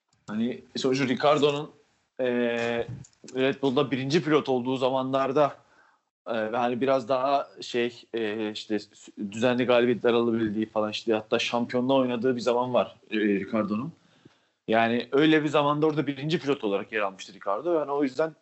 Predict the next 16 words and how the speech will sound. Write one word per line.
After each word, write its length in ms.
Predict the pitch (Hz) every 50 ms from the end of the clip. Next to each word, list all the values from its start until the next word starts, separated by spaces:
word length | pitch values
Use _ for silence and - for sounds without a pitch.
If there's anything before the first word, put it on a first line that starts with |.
| -
daha 140 | 135 135 147
fazla 220 | 147 135 117 127
podyume, 420 | 127 - 135 131 120 131 120 120 117
daha 140 | 127 123 123
fazla 220 | 123 120 113 131
yarış 140 | 160 170 170 -
kazanmıştı. 580 | 151 131 143 143 147 151 147 - - 123 151 _ _ _ _ _ _ _ _ _ _ _ _ _ _ -
Hani 160 | - 123 123
Sainz 360 | 120 - 165 160 170 170 156
hiç 120 | 185 175 -
öyle 280 | 196 180 170 175 160
bir 100 | 170 175
şansa 480 | 165 - 185 165 165 165 - 208 208 - - _ _ _ _ -
erişemedi 560 | 156 165 160 165 - 202 196 175 160 131 123
şimdiye 360 | 117 - 110 110 104 104 95
kadar. 400 | - 117 120 165 220 - - -